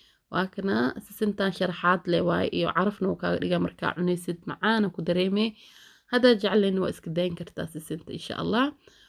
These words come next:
Markay qabowdo, isku soo laabanayna, asxaabta. Aad afar sac ilaa saddex sac ka bacdi camal, insha Allah. Waa kana asxaabta, meel aa bal iska geliya, afur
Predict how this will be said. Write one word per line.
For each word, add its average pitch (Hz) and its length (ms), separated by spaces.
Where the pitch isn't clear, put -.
Markay 240 280
qabowdo, 202 540
isku - 180
soo 190 140
laabanayna, 180 520
asxaabta. 170 520
Aad - 240
afar 202 260
sac - 200
ilaa 170 160
saddex 196 360
sac - 180
ka - 100
bacdi 165 280
camal, 170 240
insha - 260
Allah. - 260
Waa 226 220
kana 247 280
asxaabta, 208 480
meel 202 240
aa 185 80
bal 180 140
iska 180 200
geliya, 180 300
afur 175 180